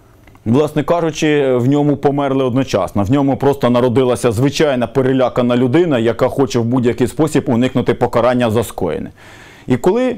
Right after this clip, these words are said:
все це відбулося, коли всі побачили, ну, що насправді, ну, пан Єфремов не є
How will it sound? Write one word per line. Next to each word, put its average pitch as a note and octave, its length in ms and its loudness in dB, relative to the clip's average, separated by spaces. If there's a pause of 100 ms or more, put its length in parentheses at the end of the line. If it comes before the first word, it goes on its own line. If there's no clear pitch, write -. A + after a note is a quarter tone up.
(160)
все E3+ 220 0
це D3 160 -2
відбулося, C#3+ 600 -2
коли C#3+ 260 0
всі F3+ 220 -2
побачили, A#2+ 720 -2
ну, G#2 120 -4
що B2+ 140 -2
насправді, B2+ 720 0
ну, G#2 140 -2
пан C3+ 240 0
Єфремов A#2+ 440 0
не A2 100 0
є A#2+ 260 0